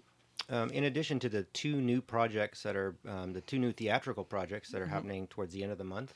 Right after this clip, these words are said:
Speaker 1: which
Speaker 2: Mm-hmm.
Speaker 1: is Invisible by a, a new young, uh, theater artist, Aaron Lidster, and, um, another new piece by, uh, Brad Brackenridge's The Nervous System.
Speaker 2: Mm-hmm.
Speaker 1: Um, there's also, um,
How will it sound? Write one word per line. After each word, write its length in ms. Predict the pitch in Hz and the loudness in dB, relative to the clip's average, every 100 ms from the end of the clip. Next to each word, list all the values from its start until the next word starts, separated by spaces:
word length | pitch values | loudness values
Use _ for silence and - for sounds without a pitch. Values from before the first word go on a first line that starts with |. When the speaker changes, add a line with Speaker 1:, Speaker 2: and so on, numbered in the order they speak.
| - | -14
Speaker 1:
which 180 | 92 147 | -10 -6
Speaker 2:
Mm-hmm. 100 | 151 | -6
Speaker 1:
is 140 | 87 | -6
Invisible 560 | 104 95 95 92 98 110 | -8 -6 -4 -6 -6 -6
by 200 | 104 90 | -4 -2
a, 360 | 90 87 92 90 | -2 -4 -6 -6
a 40 | |
new 160 | 90 92 | -6 -6
young, 400 | 90 92 92 98 | -6 -6 -6 -8
uh, 500 | 98 90 90 87 87 - | -8 -8 -8 -8 -10 -8
theater 260 | 95 98 | -4 -4
artist, 360 | - 95 104 - - - | -2 -4 -6 -12 -18 -10
Aaron 240 | 92 90 | -8 -6
Lidster, 380 | 98 98 156 156 - - - _ | -8 -6 -6 -6 -10 -20 -20 _
and, 520 | 104 98 95 95 92 | -10 -8 -6 -6 -6
um, 640 | 92 92 92 90 90 87 87 - | -6 -4 -4 -4 -6 -8 -10 -8
another 260 | 98 101 | -6 -4
new 160 | 101 101 | -2 -4
piece 320 | - 110 - | -4 -8 -8
by, 540 | - 92 92 90 87 85 104 | -4 -2 0 -2 -4 -6 -8
uh, 160 | 82 | -8
Brad 300 | 80 95 90 | -6 -4 -4
Brackenridge's 640 | 90 92 - 92 85 85 78 | -2 -4 -4 -8 -8 -10 -12
The 80 | 90 | -10
Nervous 360 | 87 98 104 - | -8 -6 -6 -8
System. 360 | 95 - 113 - - | -10 -10 -12 -12 -12
Speaker 2:
Mm-hmm. 520 | 151 156 - _ 107 | -10 -10 -14 _ -6
Speaker 1:
Um, 240 | 104 101 | -4 -4
there's 160 | 101 98 | -4 -6
also, 680 | - 113 - 104 98 95 98 | -4 -6 -2 -2 -2 -4 -6
um, 480 | 107 92 92 92 90 | -6 -6 -6 -8 -10